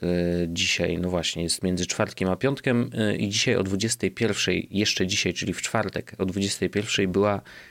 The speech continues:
e, była premiera podcastu, odcinka podcastu na kanale Xboxa, w którym Phil Spencer, y, dużo opowiadał o tym, mm,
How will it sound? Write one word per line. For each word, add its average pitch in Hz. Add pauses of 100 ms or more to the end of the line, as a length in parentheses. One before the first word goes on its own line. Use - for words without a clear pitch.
(160)
e, 87
była 90
premiera 117 (1400)
podcastu, - (640)
odcinka 156
podcastu 123
na 104
kanale 101
Xboxa, 95 (400)
w -
którym 147
Phil 92
Spencer, 123
y, 98
dużo 104
opowiadał 92
o 87
tym, 92
mm, 90